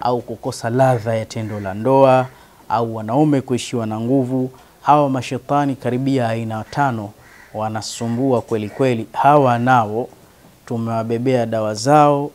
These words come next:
akiwa mkubwa wao tunamuita kwa jina la Mahaba. Hawa mashetani hawa,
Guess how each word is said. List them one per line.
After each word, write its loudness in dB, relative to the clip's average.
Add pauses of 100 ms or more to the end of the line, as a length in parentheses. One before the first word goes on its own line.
akiwa -4
mkubwa -4
wao -2
tunamuita -8
kwa -4
jina -6
la -6
Mahaba. -4 (760)
Hawa 2
mashetani 2
hawa, -2